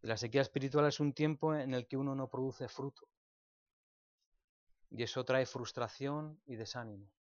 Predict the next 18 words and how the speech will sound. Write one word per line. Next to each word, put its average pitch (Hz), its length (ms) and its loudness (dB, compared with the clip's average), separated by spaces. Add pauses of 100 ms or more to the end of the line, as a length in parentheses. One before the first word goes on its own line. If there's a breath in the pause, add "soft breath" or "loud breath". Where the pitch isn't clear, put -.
(2500)
Y 110 560 -8
un 135 360 -4
cristiano 135 600 0
desanimado 135 840 2
y 127 140 -2
frustrado 165 840 4 (640 soft breath)
y 123 80 -6
desalentado 143 920 4 (200)
es - 160 -10
una 123 180 0
oveja 127 340 2
suelta 160 640 -2 (580)
en 117 120 -2
medio 123 240 6
del 123 100 6
monte 151 520 2 (120)
de 113 140 0
noche. - 360 -2